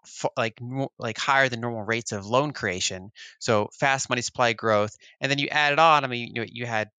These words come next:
significant fiscal deficits. They weren't huge, but they were there. And then you also had the oil problem. So you had a big toxic recipe for inflation.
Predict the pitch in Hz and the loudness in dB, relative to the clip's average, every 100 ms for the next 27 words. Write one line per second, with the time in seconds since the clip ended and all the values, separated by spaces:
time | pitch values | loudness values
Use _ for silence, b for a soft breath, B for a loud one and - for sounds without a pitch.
0 | - 156 160 196 156 117 - 123 120 117 | -6 -4 -2 -2 -2 -4 -4 -6 -2 0
1 | 110 110 - 135 127 - 139 123 113 - | -2 -4 -2 -2 -2 -4 -2 0 -2 -4
2 | 117 117 104 107 113 92 87 - b b | 0 0 0 2 2 2 -2 -8 b b
3 | 123 120 117 117 - 120 104 - 127 127 | -4 2 4 4 2 -2 -4 -2 2 2
4 | - 104 95 95 98 - 110 98 117 - | 2 0 0 0 -8 -4 -2 -2 -4 -6
5 | - 110 - - 101 _ _ _ 127 110 | -4 -4 -2 -8 -10 _ _ _ -4 -4
6 | - 104 - 98 90 120 107 - | -4 -12 -8 -8 -6 -4 -2 -4